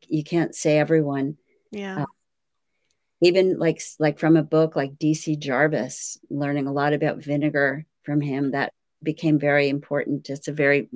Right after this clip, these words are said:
Speaker 1: big medicine in my, in my cupboard. Yeah, those are a few people. I could go
Speaker 2: Yeah,
Speaker 1: on and
Speaker 2: thank you
Speaker 1: on,
Speaker 2: for
Speaker 1: but I think you really want me to.
Speaker 2: Yeah,
Speaker 1: <laughs>
Speaker 2: well, thank you for sharing those names with us and, yeah, and honoring those people you've learned from.
Speaker 1: Yeah.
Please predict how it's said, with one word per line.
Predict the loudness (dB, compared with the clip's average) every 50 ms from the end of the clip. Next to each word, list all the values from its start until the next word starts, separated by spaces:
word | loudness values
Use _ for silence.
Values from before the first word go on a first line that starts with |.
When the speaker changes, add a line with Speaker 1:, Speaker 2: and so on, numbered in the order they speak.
| -6 -2
Speaker 1:
big | 0 0 0 0
medicine | 0 0 0 0 -2 -2 -4 -4 -2 -2 -2
in | 0 0 -2 -2
my, | -2 -2 -2 -2 -4 -4 -2 2
in | 4 4 6
my | 6 4 4
cupboard. | 0 -2 -4 -4 0 2 2 2 2 2 -2 -8 -12 _
Yeah, | -4 -4 -4 -4 -4 -2
those | -2 -2 -2 -2
are | -6
a | -6
few | -8 -10 -14 -18 -14 _ -6
people. | -6 -4 -2 -2 -4 -4 -6 _ _
I | -6 -4
could | -4 -4 -4 -4 0
go | 2 2
Speaker 2:
Yeah, | 4
Speaker 1:
on | 4 4
and | 2
Speaker 2:
thank | 0 -2 -6 -6
you | -2
Speaker 1:
on, | -2 0
Speaker 2:
for | 0 0 -2
Speaker 1:
but | -4
I | -4 _ _ _ _ _ _ _ 0
think | 0 0 0
you | 0 -2 0
really | 0 0 0 0
want | 0 -2 -2 -2
me | -4 -6
to. | -4 -2 -2 -2 -2 -2 -6 -10 -20 -20 -20 -20 -16 -8
Speaker 2:
Yeah, | -2 -2 -2 2 4
Speaker 1:
<laughs> |
Speaker 2:
well, | 4 4 2 2 2
thank | 2 2 2 0 -4
you | -4 0
for | 0 0
sharing | 0 2 2 2 2 2 2 0 -4 -6 -6 -8 -6 -4
those | -2 -2 -2 -2 -6 -6
names | -6 -6 -6 -6 -8 -8 -8 -6
with | -6 -4 0 2
us | 2 2 2 -2 -8 -14 -12 -12
and, | -12 -14 -14 -20 _ _ -20 -20 -20 -20 -20 -20 -20 -20 _ _
yeah, | -6 -4 -4
and | -4 -4 -4
honoring | -4 -4 -4 -4 -6 -6
those | -8 -8 -10 -10
people | -10 -12 -10 -8 -8 -8
you've | -8 -8 -10 -10
learned | -10 -10 -10 -12 -8
from. | -4 -4 -4 -4 -6 -12 -16 _ _ _ _ _ _ _ _ _ _
Speaker 1:
Yeah. | -8 -8 -6 -6 -8 -10